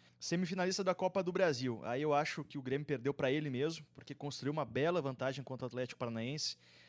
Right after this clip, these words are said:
na Arena dois a zero no primeiro jogo, e depois levou dois a zero, o Kahneman foi expulso,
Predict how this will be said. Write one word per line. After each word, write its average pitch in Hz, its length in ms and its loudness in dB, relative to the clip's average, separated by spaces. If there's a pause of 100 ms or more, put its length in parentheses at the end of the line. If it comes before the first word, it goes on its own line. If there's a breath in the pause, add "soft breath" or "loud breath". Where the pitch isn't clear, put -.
(120)
na 131 120 0
Arena 139 300 2
dois 143 280 0
a 143 80 4
zero 139 220 -2
no 139 80 -6
primeiro 143 300 -4
jogo, 151 320 -4
e 175 40 -8
depois 147 520 -4
levou 131 320 -2
dois 135 260 -2
a 143 100 2
zero, 131 380 -2 (400)
o - 60 -20
Kahneman 123 260 -4
foi 123 140 -4
expulso, 123 760 -4